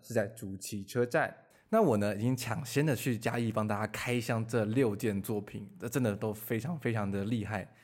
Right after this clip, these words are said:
那十月二十号在开展之后呢，大家都可以好好的利用周末的时间或者是平日休假的时间到嘉义这个城市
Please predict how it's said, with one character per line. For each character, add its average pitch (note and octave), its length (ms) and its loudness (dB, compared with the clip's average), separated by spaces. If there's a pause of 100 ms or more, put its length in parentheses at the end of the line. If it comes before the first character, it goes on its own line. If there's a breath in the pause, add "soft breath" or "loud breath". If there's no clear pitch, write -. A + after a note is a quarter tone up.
(160 soft breath)
那 C#3 180 2
十 B2 320 -4
月 F3+ 120 4
二 F3 100 2
十 A#2+ 200 0
号 A#2 180 4
在 A#2+ 140 -6
开 D#3+ 160 0
展 C3 240 -4
之 A#2 120 -6
后 D3+ 140 2
呢， A#2 140 2
大 A2+ 160 0
家 G#2+ 160 -2
都 A2+ 160 0
可 A2+ 160 -2
以 G2+ 180 0
好 A#2 160 -2
好 - 180 -2
的 - 160 -4 (220 soft breath)
利 A2+ 100 0
用 G#2 160 0
周 A#2+ 160 2
末 F3 160 2
的 C#3 60 2
时 - 180 -6
间 A#2 320 0
或 B2 120 2
者 G2 60 2
是 A2 120 -6
平 G#2 220 -2
日 A#2 220 0 (100)
休 C3 180 0
假 B2 200 2
的 G2+ 40 -2
时 G#2 160 -6
间 G#2 180 0
到 G#2+ 160 2
嘉 A#2+ 220 0
义 C#3+ 80 0
这 C3+ 80 0
个 A#2+ 80 2
城 G#2+ 180 -4
市 G#2+ 320 -4